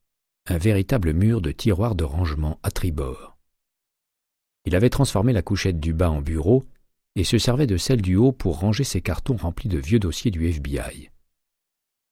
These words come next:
Tous portaient le nom de l'affaire inscrit au marqueur. Le Poète, Code, Zodiac, Pleine Lune et Bremer. Deux portaient l'inscription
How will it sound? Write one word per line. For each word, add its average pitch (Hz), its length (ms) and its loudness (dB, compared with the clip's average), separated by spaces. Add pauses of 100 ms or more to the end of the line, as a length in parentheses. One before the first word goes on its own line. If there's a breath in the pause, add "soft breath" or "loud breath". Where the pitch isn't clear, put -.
(140)
Tous 185 280 2
portaient - 340 0
le 95 80 4
nom 101 160 4
de 98 100 0
l'affaire 82 420 0
inscrit 90 320 -2
au 104 80 2
marqueur. - 640 -8 (920)
Le - 140 -4
Poète, 80 580 -4 (640)
Code, 76 400 -4 (680)
Zodiac, 80 600 -4 (580)
Pleine 110 240 4
Lune 82 380 -2 (520)
et 85 100 -2
Bremer. 73 540 -2 (1300)
Deux 127 240 4
portaient - 280 0
l'inscription 123 640 0